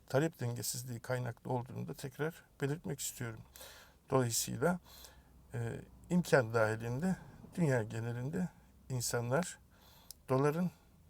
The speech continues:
Amerikan dolarının euro karşısında paritede, e, bir yirmi ikilerde bir yirmilere geldiğinde dolar endeksini de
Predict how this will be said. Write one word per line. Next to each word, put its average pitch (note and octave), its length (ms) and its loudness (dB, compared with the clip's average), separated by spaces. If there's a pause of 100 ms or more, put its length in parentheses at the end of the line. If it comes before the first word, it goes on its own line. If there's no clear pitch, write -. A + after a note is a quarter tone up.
(180)
Amerikan C#3 540 0
dolarının B2 520 -2 (840)
euro F#3 280 6
karşısında A#2 640 0
paritede, A#2+ 640 -2 (460)
e, A#2+ 40 -12 (1500)
bir C#3+ 240 -2
yirmi B2+ 340 -4
ikilerde C3 640 -2
bir C#3+ 100 -4
yirmilere B2+ 480 -2
geldiğinde A#2+ 640 -2 (600)
dolar C3 220 6
endeksini B2+ 640 0
de A2 160 -2